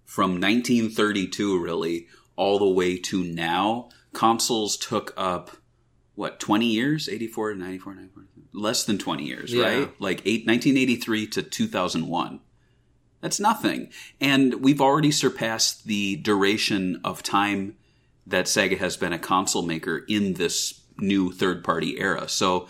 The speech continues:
Speaker 1: I, I fully expect that in twenty, thirty years, people are gonna look back on Sega and the console thing is gonna be a blip.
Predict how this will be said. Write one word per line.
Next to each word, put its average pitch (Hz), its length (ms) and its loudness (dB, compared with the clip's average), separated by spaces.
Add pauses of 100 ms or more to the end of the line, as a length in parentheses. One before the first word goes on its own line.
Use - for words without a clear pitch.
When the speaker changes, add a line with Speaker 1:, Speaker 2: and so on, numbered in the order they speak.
(640)
Speaker 1:
I, 127 340 4
I 147 40 4
fully 151 480 2
expect - 540 0
that 80 180 -2
in 80 100 -8
twenty, 104 420 2
thirty 98 280 2
years, 92 340 0
people 139 240 -4
are 127 60 0
gonna 110 220 0
look 92 120 -4
back 95 220 -2
on 85 80 -2
Sega 90 500 0
and 90 180 -2
the 95 60 -4
console 104 420 2
thing 85 240 -4
is 78 100 -6
gonna 82 160 -4
be 64 120 -6
a 64 60 -6
blip. - 360 -8